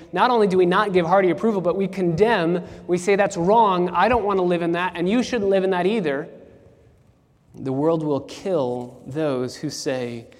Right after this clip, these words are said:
"This evil worldly system will kill you. It will destroy your soul." Uh, but that's what they love. One commentator says this way, to put it at its widest level,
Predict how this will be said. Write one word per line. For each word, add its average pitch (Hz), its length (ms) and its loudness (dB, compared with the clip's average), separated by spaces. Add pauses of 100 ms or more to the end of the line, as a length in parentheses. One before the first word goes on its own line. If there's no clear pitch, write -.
(960)
"This 147 360 -4
evil 165 440 -2
worldly 143 440 -2
system 127 500 -10
will 117 120 -10
kill 127 320 -10
you. 123 420 -8 (200)
It - 140 -14
will 151 140 -4
destroy 175 580 -6
your 160 220 -2
soul." 160 760 -10 (720)
Uh, 151 60 -16
but 143 120 -10
that's 156 200 -8
what 180 100 -18
they 170 100 -8
love. 190 520 -8 (2250)
One 143 200 -4
commentator 139 500 -4
says 135 240 -8
this 139 220 -12
way, 131 100 -6
to 127 140 -12
put 170 160 -2
it 151 100 0
at 147 160 -2
its 143 160 -8
widest 135 720 -4
level, 135 480 -6